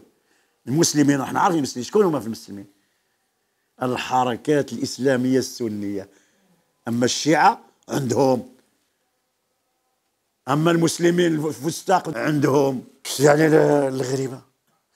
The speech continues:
صوت الشيطان عبر الإعلام هو المرتفع، وصوت الحق في الإعلام منعدم، وإذا وجد إما طائفي،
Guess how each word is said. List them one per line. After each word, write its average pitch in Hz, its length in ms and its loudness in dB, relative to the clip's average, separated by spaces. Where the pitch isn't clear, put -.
صوت 190 440 2
الشيطان 165 880 0
عبر 147 380 0
الإعلام 151 720 0
هو 165 460 0
المرتفع، 147 800 0
وصوت 151 520 2
الحق - 640 -4
في 147 160 2
الإعلام 147 680 0
منعدم، 330 800 4
وإذا 190 360 4
وجد 320 400 6
إما 165 300 0
طائفي، 165 720 -2